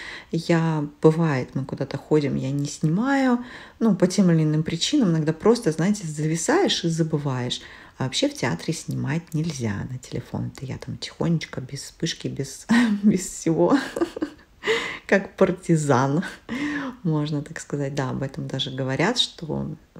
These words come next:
фото- и видеосъёмка запрещена. Вот, так что вот так вот. Но, но <laughs> я немножко поснимала, потому что действительно на-, была тоже в полном восторге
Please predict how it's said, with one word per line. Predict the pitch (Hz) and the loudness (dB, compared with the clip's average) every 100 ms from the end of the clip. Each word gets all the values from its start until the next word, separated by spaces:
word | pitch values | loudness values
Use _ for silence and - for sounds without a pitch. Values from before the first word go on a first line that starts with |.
| - | -2
фото- | 180 190 143 | -2 0 -2
и | |
видеосъёмка | 139 143 135 - 190 214 147 | -2 -4 -4 -2 0 0 -2
запрещена. | - 226 - 214 214 - 170 131 113 117 - - - - - - - - | -2 -4 -2 -4 -4 -2 -2 -2 -6 -10 -14 -18 -16 -14 -16 -18 -20 -14
Вот, | 151 - | -12 -10
так | 143 - | -10 -10
что | - 139 | -8 -8
вот | 139 - | -8 -8
так | 117 117 | -10 -8
вот. | 120 - - - - - | -12 -12 -18 -18 -18 -6
Но, | 160 185 226 214 175 175 - - _ _ - - | 0 2 4 4 2 -2 -8 -20 _ _ -16 -4
но | 156 170 285 - _ _ - - | -2 0 -4 -8 _ _ -16 0
<laughs> | 262 247 - - - - 285 - - - - - | 0 0 -6 -18 -20 -8 -6 -6 -12 -16 -14 -8
я | 165 147 | -4 0
немножко | 165 151 143 - - - | 0 -2 -4 -6 -10 -12
поснимала, | 139 - 139 160 185 | -10 -6 -4 -2 -2
потому | 156 - 135 143 | -4 -6 -6 -6
что | - 127 - - - | -6 -8 -10 -18 -10
действительно | - - 180 156 | -6 -2 2 2
на-, | 139 131 131 | 2 -2 -4
была | 143 131 139 147 | -2 0 0 -2
тоже | 143 139 139 | -2 -4 -6
в | |
полном | - 131 135 127 | -2 -2 0 -2
восторге | 131 - - 175 180 151 | -6 -4 0 0 2 0